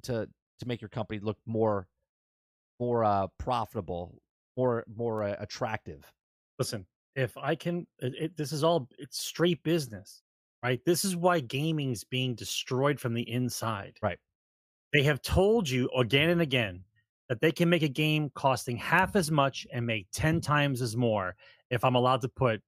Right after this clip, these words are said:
Speaker 2: N F Ts or microtransactions or loot boxes or whatever else in it, and I put it on mobile, right? If I'm running a business, all you care about is profit margins and growth. That's what you care about. So if I can turn
Speaker 1: Right.
Speaker 2: the gaming industry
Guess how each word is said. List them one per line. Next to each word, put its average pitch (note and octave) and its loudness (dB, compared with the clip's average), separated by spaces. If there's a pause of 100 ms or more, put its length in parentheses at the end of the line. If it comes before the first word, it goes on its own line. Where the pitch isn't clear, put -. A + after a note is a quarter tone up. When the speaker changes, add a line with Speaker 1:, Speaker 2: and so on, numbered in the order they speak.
(140)
Speaker 2:
N D#3 4
F F#3 2
Ts D#3 -2
or A2+ 0
microtransactions C#3+ 0
or G#2+ -4
loot D#3 0
boxes D3 0
or B2 0
whatever C#3 4
else C3 0
in A#2 -4
it, A#2+ -4 (300)
and B2 0
I B2+ 4
put F3+ 2
it F3 4
on D#3+ 4
mobile, A#2 0 (340)
right? C#3+ 0 (640)
If C#3+ 2
I'm A#3 4
running B3 4
a G#3 4
business, E3 2
all F#3 2
you A3 0
care G3 2
about D#3 2
is B2+ -6
profit G3 2
margins F3+ 2
and C#3 -2
growth. C#3 0 (240)
That's F#3 2
what F#3 -2
you A3 -6
care A3+ 0
about. A#2 -2 (460)
So F3+ 6
if D3+ 0
I G#3+ 4
can B3 0
turn A#3 4
Speaker 1:
Right. A3 4
Speaker 2:
the F#3 4
gaming G3+ 4
industry C#3 -2